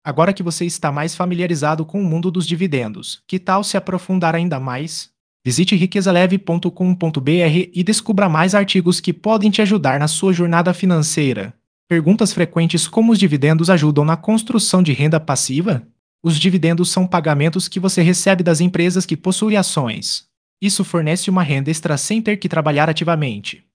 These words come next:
Qual é a vantagem de investir em ações que pagam dividendos?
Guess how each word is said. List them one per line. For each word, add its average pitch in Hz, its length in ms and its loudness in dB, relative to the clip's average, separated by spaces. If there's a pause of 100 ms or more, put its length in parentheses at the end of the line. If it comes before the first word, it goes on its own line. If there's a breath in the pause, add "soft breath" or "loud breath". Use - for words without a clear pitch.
(240)
Qual 226 220 2
é 233 60 2
a 214 40 4
vantagem 165 460 2
de 147 100 2
investir 165 360 0
em 170 100 2
ações 165 320 0
que 190 120 -4
pagam 151 420 0
dividendos? 143 760 -2